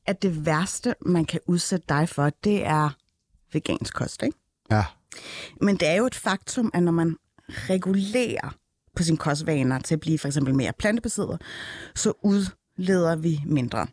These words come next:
Speaker 1: Så lad mig bare lige spørge dig, hvad er egentlig værst? Temperaturstigninger eller fravalget af kød i ny og næ?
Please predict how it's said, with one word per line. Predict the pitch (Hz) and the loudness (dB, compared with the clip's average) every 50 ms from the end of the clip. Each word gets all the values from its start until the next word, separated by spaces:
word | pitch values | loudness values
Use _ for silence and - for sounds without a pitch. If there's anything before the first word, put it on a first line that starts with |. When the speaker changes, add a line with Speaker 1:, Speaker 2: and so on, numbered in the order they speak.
| _ - - - - - - - | _ -12 -10 -10 -10 -12 -12 -8
Speaker 1:
Så | - - 220 | -2 0 2
lad | 226 214 | 2 4
mig | 208 214 220 | 4 2 2
bare | 226 233 247 | 2 0 0
lige | 240 247 247 240 | 2 2 0 0
spørge | 226 - - 170 156 147 147 | -2 -2 -2 0 2 2 2
dig, | 147 160 160 | 2 0 -2
hvad | 165 180 196 | 0 0 0
er | 202 - | 0 2
egentlig | - 208 196 - 170 190 196 190 185 165 | 2 0 0 0 2 2 2 2 2 2
værst? | 151 120 117 135 - - - - - - _ - - | 2 0 0 -2 -4 -8 -12 -14 -18 -18 _ -12 -2
Temperaturstigninger | - 214 185 180 - - - 208 - 226 - - - - 262 240 247 240 233 220 185 196 202 202 - - | 0 0 0 0 -2 0 -2 -2 -2 -2 -4 -6 -4 -2 0 2 2 2 2 0 0 -2 -2 -2 -2 0
eller | 190 185 175 | 0 0 0
fravalget | 175 - - 147 139 139 151 151 - 160 165 - - | 0 -2 -2 -2 0 0 0 0 -2 -4 -8 -6 -4
af | - 156 - | -4 -4 -4
kød | - - - 147 143 139 - - | -6 -4 0 0 0 0 -2 -4
i | - 160 | 0 0
ny | 156 147 151 147 | 2 2 2 0
og | 147 | 0
næ? | 147 147 | -2 -2